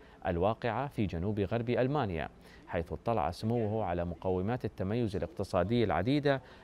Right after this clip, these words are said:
التي تتمتع بها الولاية ضمن أول مشاركة مستقلة في إكسبو لولاية ضمن دولة. كما شاهد سموه خلال الزيارة عددا من جداريات معلوماتية تستعرض أهم الملامح التي تميز بادن فورتنبرغ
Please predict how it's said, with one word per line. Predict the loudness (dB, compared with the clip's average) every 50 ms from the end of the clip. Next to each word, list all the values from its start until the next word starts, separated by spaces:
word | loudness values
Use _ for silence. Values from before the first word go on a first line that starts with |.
| -10 -2 0
التي | 2 4 2 2 0 -2
تتمتع | -4 -4 -4 -2 -2 -2 -2 -2 -2 -4 -4 -4
بها | -4 -4 -2 0 0
الولاية | 0 2 2 2 2 0 0 -2 -4 -6 -8 -14 -20 -20 -14 -6 -2
ضمن | 0 0 0 0 -2
أول | 0 2 2 4 4 2 0 -2 -4
مشاركة | -6 -6 -2 -2 0 0 -2 -2 -6 -6 -6 -6
مستقلة | -6 -6 -6 -6 -4 -6 -4 -2 -2 0 -2 -2
في | -2 -4 -4 -4
إكسبو | -4 -6 -6 -2 -2 -2
لولاية | 0 -2 -2 -2 0 0 0 2 2 0
ضمن | 0 0 -2 -2 -2 -2 0
دولة. | 2 2 2 2 2 -2 -6 -8 -12 -20 -20 -20 -20 -20 -20 -12
كما | -8 -6 -6 -6 -6
شاهد | -6 -2 0 0 0 0 -2 -4
سموه | -6 -4 -4 -2 -2 -2 -2 -2 -4 -4
خلال | -4 -4 -4 -2 -2 -2
الزيارة | -2 -4 -4 -2 -2 -2 0 -2
عددا | -2 -2 -2 0 0 0 0 0 -2
من | -2 -4 -4 -4 -4
جداريات | -4 -2 -2 -2 -2 0 0 0 0 0 0 -2
معلوماتية | -4 -4 -2 -4 -4 -4 -4 -4 -4 -6 -4 -2 -2 -2 -2 -2 -4 -6 -12 -18 -20 -20 -12 -6
تستعرض | -6 -6 -4 -2 -2 0 0 0 0 -2 -2 -4 -4 -4
أهم | -6 -4 -4 -4 -4 -4
الملامح | -4 -4 -2 -2 -2 -2 -2 -2 -4 -6 -6 -6 -4
التي | -4 -4 -4 -4 -6
تميز | -6 -4 -4 -2 -2 0 0 0 -2 -2
بادن | -2 -2 -2 -2 -2 -2 -4
فورتنبرغ | -4 -6 -6 -6 -6 -6 -6 -6 -6 -4 -2 -2 -2